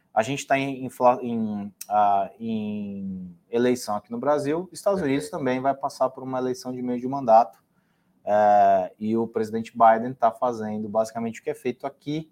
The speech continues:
Speaker 1: né? Tá até pedindo pros árabes postergarem corte de, de
Speaker 2: Uhum,
Speaker 1: produção e tudo
Speaker 2: uhum,
Speaker 1: mais.
Speaker 2: que afeta demais, né?
Speaker 1: Exato. E ele tá liberando à torta e à direita as tais reservas estratégicas de petróleo.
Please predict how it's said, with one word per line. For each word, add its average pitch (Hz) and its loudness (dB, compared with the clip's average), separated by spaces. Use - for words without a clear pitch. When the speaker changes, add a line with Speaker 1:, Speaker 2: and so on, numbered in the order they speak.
Speaker 1:
né? 127 -2
Tá - -6
até 123 -4
pedindo 131 -6
pros 117 -4
árabes 110 4
postergarem 107 -2
corte 110 4
de, 92 -14
de 90 -16
Speaker 2:
Uhum, 92 -18
Speaker 1:
produção 101 -6
e 113 -6
tudo 135 -6
Speaker 2:
uhum, 147 -6
Speaker 1:
mais. 165 0
Speaker 2:
que - -16
afeta - -14
demais, 82 -12
né? 82 -20
Speaker 1:
Exato. 160 6
E 123 6
ele 139 8
tá 139 8
liberando 143 4
à 131 2
torta 127 0
e 147 0
à - -2
direita 131 2
as - -10
tais 117 2
reservas 110 -4
estratégicas 117 -4
de 113 -12
petróleo. 95 -6